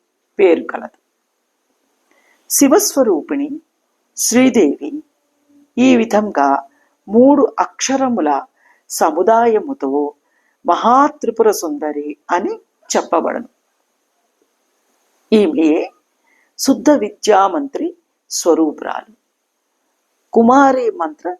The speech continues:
స్వరూపురాలు, శుద్ధ విద్య, విద్యాకుమారి అయి హృదయ రూపులుగా, సత్వస్వరూపులుగా విలసిల్లుతున్నది.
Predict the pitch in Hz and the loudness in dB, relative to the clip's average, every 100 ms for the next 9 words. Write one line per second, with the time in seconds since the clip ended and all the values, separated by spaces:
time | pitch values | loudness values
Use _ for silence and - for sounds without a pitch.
0 | _ - - 147 151 139 - 143 135 131 | _ -12 -8 -6 -6 -6 -6 -4 -4 -8
1 | - _ _ _ _ _ - - 240 208 | -14 _ _ _ _ _ -6 -2 0 2
2 | 285 - - - - - - 202 - 233 | 2 0 -4 -2 -2 -4 -8 -8 -2 2
3 | 233 226 190 156 156 170 190 240 370 262 | 2 -2 -6 -8 -6 -6 -4 -2 -2 -4
4 | _ _ _ _ _ _ - 180 214 254 | _ _ _ _ _ _ -2 2 4 4
5 | 262 240 - _ _ _ 175 185 180 165 | 2 0 -6 _ _ _ -6 -6 -4 -4
6 | 156 147 139 139 - _ _ _ _ - | -2 -2 -4 -4 -8 _ _ _ _ -4
7 | 262 254 - 277 - - 170 165 160 - | -2 -2 0 0 0 -2 0 2 0 -2
8 | - 143 156 - - _ _ _ _ _ | -8 -6 -6 -6 -10 _ _ _ _ _
9 | _ _ _ _ _ 190 175 151 147 - | _ _ _ _ _ 2 2 0 -4 -8
10 | - - - - - | -10 -12 -20 -20 -20